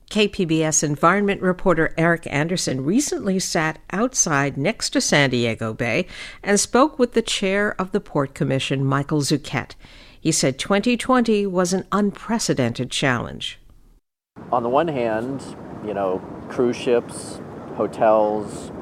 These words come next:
Speaker 2: restaurants, convention-based businesses, not a, not a good year <laughs> for those,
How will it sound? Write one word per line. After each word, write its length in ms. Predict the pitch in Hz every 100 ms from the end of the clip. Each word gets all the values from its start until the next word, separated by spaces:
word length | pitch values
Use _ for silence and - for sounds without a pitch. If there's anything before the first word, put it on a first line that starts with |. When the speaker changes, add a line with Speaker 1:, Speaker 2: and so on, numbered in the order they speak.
| - 101
Speaker 2:
restaurants, 880 | 110 107 - 131 110 104 101 - - - - - - -
convention-based 1200 | - 98 110 113 117 107 110 107 107 - - -
businesses, 840 | 123 110 110 104 117 104 98 95 - - - - 117
not 180 | 131
a, 40 | 139 117 120
not 160 | 123
a 40 | 127
good 180 | 123 107
year 200 | 117 113
<laughs> 160 | -
for 160 | - 120
those, 420 | 107 110 104 -